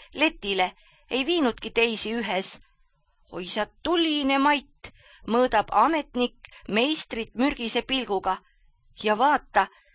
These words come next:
missugust revoogat teeb Sinder, kahtlustab kogu maja rahvast varguses." "Kas ma nad tõesti unustasin siia?"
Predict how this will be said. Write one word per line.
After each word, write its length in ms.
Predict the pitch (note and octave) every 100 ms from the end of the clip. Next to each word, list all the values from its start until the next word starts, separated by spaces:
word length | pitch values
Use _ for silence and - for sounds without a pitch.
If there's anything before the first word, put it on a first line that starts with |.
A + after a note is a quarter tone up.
| _ -
missugust 760 | A3 D#4+ - - C4+ B3 B3 -
revoogat 560 | A#3+ A3+ D#4+ D#4+ G#3 -
teeb 200 | G#3+ G#3
Sinder, 560 | - B3+ A#3 G3+ G3+ G3+ - _ _ -
kahtlustab 600 | A3 C4+ - A#3 - A3
kogu 260 | - A#3+ B3
maja 300 | A#3+ C#4+ B3+
rahvast 440 | - D4+ A#3 - G#3+
varguses." 760 | A3+ A3 G3 G#3 G#3 - - _ _ _ _ _ _ _ _ -
"Kas 220 | G3+ -
ma 140 | G#3+
nad 180 | G#3 G#3 - B3+
tõesti 440 | C#4 A#3+ - G#3+
unustasin 560 | A#3+ A#3 - G3 G#3 G3
siia?" 420 | C4 B3 G#3